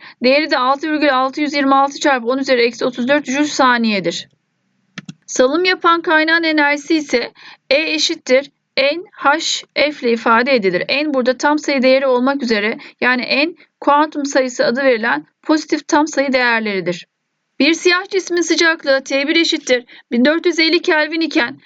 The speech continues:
yaptığı ışımanın tepe dalga boyu lambda bir eşittir iki.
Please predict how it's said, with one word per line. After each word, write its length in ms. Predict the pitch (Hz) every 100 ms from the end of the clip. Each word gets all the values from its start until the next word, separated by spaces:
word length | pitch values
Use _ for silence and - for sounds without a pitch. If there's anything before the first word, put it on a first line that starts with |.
| _
yaptığı 380 | - 240 247 320
ışımanın 480 | 330 - 311 294 294
tepe 260 | 302 320 330
dalga 360 | 311 311 330
boyu 180 | 277 262
lambda 360 | 254 269 277 294
bir 60 |
eşittir 460 | 311 294 - 247 254 _ _
iki. 460 | - 254 - 277 285